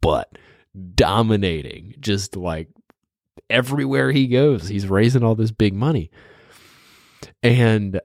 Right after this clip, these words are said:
I just had this impression that Steve was just a fundraising champion. And I started thinking, like, all these people are giving all their money to Steve. And then, uh, <laughs> I, I'm creating this narrative of just Steve's massive success.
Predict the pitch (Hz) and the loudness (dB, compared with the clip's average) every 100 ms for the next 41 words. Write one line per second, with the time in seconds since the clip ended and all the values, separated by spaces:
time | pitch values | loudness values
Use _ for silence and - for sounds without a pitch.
0 | _ 98 117 143 139 - 117 131 110 95 | _ 0 2 2 0 0 0 0 -2 -2
1 | - 98 92 - 180 113 87 87 - - | -6 -6 -2 0 2 0 -2 -4 -6 -6
2 | 92 104 117 113 107 - 117 - - - | -2 2 2 0 -2 -2 -4 -4 -4 -2
3 | 113 120 117 113 95 85 - 135 165 - | -2 2 0 0 -4 -6 -2 0 0 -2
4 | - - - _ _ _ _ _ _ _ | -8 -18 -20 _ _ _ _ _ _ _
5 | _ _ 107 110 104 98 95 92 - - | _ _ 2 4 2 0 -2 -6 -6 -2
6 | 95 117 - 107 - 104 85 85 82 90 | -2 0 0 -2 -2 -4 -4 -8 -6 0
7 | 113 120 120 123 - 135 117 90 92 98 | 2 4 4 0 0 -2 -2 -4 -2 0
8 | 104 107 107 107 107 104 101 - 120 117 | 2 2 0 0 0 0 -2 -4 -2 -2
9 | 78 - _ _ _ _ _ - 120 139 | -2 -8 _ _ _ _ _ -2 2 4
10 | 135 127 113 - _ _ 101 - 123 - | 2 0 -4 -8 _ _ -4 -2 -4 -4
11 | - 113 127 - 110 113 - 135 165 110 | -2 2 2 2 -2 0 0 2 2 0
12 | 98 95 95 120 87 76 76 80 80 80 | -2 -2 0 0 0 -6 -10 -10 -8 -8
13 | - - 95 95 92 80 78 78 82 92 | -8 -6 -2 0 -2 -4 -10 -6 -4 -2
14 | 104 78 - - - 107 98 - | -4 -6 -8 -10 0 2 2 -2